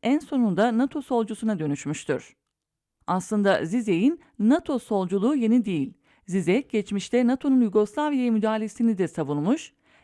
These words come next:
emperyalizmin Yugoslavya'yı bombalar altında adım adım parçalamasını da desteklemişti. nato'nun yıktığı Yugoslavya siyasi bir varlıktan öteydi.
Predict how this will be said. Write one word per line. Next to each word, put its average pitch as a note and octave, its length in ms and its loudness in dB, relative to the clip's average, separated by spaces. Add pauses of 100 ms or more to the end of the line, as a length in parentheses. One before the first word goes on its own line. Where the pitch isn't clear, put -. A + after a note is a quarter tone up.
emperyalizmin C4 840 0
Yugoslavya'yı G#3+ 920 0
bombalar G#3 400 0
altında D#3+ 560 -2
adım A#3 300 0
adım F3+ 240 -2
parçalamasını G#3 880 -2
da G#3 160 2
desteklemişti. D#3 800 -2 (920)
nato'nun E4+ 500 0
yıktığı C4+ 340 0
Yugoslavya A#3+ 880 2
siyasi B3+ 500 -2
bir C4+ 80 0
varlıktan A3 680 -2
öteydi. E3+ 560 -2